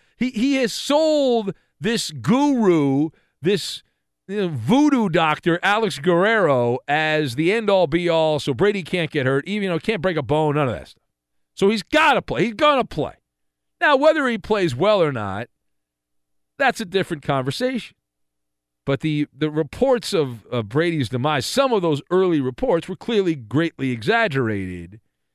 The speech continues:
And will he be slicing up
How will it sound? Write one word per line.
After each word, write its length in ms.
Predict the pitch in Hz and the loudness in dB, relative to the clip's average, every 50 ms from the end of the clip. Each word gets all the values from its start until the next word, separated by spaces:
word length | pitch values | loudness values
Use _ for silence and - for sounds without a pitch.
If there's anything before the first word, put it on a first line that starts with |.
| _ _ _ _ _ _ _ _ _ - | _ _ _ _ _ _ _ _ _ -6
And 380 | 135 143 151 151 147 147 151 - _ _ _ _ _ - | -4 -2 0 0 -2 -2 -4 -8 _ _ _ _ _ -2
will 200 | 151 151 196 208 | 2 4 4 4
he 160 | 180 214 220 | 4 2 0
be 140 | 185 208 196 | 0 -2 -2
slicing 720 | 170 - - - - 165 175 208 233 - - 240 220 180 | -2 -4 -6 -4 -2 0 0 0 0 -2 -4 -4 -2 0
up 300 | 175 180 226 262 - - | 0 0 0 -2 -4 -10